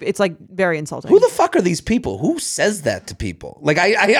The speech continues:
Speaker 2: I, like, I have
Speaker 1: <laughs>
Speaker 2: never thought to say, "Wha-," unless they look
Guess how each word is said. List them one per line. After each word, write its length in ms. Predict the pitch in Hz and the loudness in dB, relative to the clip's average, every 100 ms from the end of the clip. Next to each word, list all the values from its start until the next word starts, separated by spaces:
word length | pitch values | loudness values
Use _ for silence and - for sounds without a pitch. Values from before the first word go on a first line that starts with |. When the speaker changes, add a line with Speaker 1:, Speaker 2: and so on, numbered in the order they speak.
| 240 320 | 2 -2
Speaker 2:
I, 60 | 330 | 0
like, 200 | - 220 | 0 2
I 220 | - 254 | 2 2
have 200 | 311 240 | 2 2
Speaker 1:
<laughs> 100 | 240 | 4
Speaker 2:
never 320 | 277 277 269 277 | 6 6 6 4
thought 680 | - - - - 190 175 | -2 -20 -4 2 4 4
to 80 | 175 | 0
say, 300 | 170 156 135 | 0 0 0
"Wha-," 340 | 104 127 180 - | 0 4 2 4
unless 480 | 190 220 339 427 311 | 2 4 4 0 0
they 180 | 294 254 | 2 4
look 500 | 214 202 190 - | 4 4 2 -2